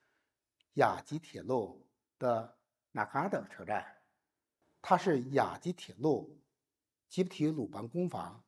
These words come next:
的坊外实运基地。在那里，奥斯曼和其他同学在一起顶岗实习，在中国师傅的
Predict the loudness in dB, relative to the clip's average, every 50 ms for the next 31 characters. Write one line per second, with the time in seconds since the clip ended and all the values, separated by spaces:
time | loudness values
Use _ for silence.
0 | _ _ _ 0 0 0 0 0 0 0 0 0 0 2 2 2 2 0 -8 -14
1 | -8 -8 -6 -6 -6 -8 -10 -8 -8 -4 -2 -2 -2 -2 -4 -10 -20 _ _ _
2 | _ _ _ _ _ _ _ _ 8 8 10 10 8 6 8 8 6 6 2 -4
3 | -6 -8 -12 _ _ _ _ _ _ _ _ _ 10 12 12 12 12 10 12 12
4 | 12 12 12 8 6 8 8 8 8 8 4 0 6 10 12 12 10 10 8 2
5 | 2 4 6 6 6 6 2 2 6 6 6 6 4 0 -2 -4 -4 -4 -8 -10
6 | -10 -12 _ _ _ _ -2 0 0 0 0 -2 -2 -4 -12 -16 -8 -8 -8 -8
7 | -8 -12 -12 -12 -12 -12 -14 _ _ _ _ _ _ _ _ _ _ _ _ _
8 | _ 10 12 12 12 12 10 6 4 6 6 8 8 8 8 6 4 -2 -2 -2
9 | 2 2 8 8 8 8 8 4 -2